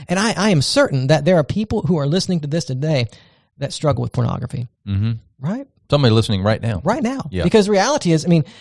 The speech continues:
Speaker 1: uh, in, in surveys that have been done, over fifty percent of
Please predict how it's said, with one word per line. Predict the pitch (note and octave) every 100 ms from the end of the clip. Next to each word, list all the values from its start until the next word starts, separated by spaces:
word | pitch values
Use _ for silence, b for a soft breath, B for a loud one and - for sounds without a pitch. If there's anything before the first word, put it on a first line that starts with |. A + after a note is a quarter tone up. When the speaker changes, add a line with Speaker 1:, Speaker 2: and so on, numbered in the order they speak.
| B
Speaker 1:
uh, | D#3
in, | E3 F3+ F3 F3
in |
surveys | E3+ A#3+ B3+ B3 A3+
that | F#3+
have | G3
been | F#3+
done, | G3 G3 -
over | G#3 A#3+ F3+
fifty | - C4+ - -
percent | - D3 - G3 D3+ -
of | D#3